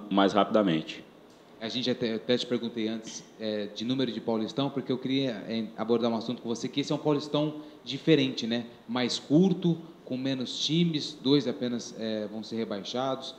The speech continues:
Speaker 2: é, jogos de mata-mata na próxima fase, ida e volta. Ou seja, é um campeonato mais curto e acho que também mais difícil, né? Inclusive, com a tabela divulgada, o Botafogo já iniciando com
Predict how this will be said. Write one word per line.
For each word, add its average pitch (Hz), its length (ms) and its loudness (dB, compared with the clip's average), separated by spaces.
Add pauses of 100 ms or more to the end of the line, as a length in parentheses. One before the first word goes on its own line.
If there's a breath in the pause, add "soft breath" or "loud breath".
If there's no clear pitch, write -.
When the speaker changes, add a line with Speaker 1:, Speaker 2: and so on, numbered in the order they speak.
(240 loud breath)
Speaker 2:
é, 110 200 -2
jogos 120 440 2
de 113 60 -4
mata-mata 117 540 -2
na 110 120 -4
próxima 107 340 -6
fase, 117 460 -2
ida 110 120 -6
e 104 40 -6
volta. 131 560 0 (340 loud breath)
Ou 151 100 8
seja, - 320 0
é 147 80 4
um 147 40 2
campeonato 151 480 0
mais 147 360 -4
curto 175 640 2
e 147 260 -2 (200)
acho 120 180 -2
que - 80 -14
também 135 240 0
mais 135 220 -4
difícil, 135 500 -4
né? 123 300 0
Inclusive, 143 480 -2
com 156 100 0
a 165 60 4
tabela 147 320 4
divulgada, 135 500 -2
o 151 60 4
Botafogo 143 480 -2
já 127 120 0
iniciando 139 440 -4
com 139 260 -4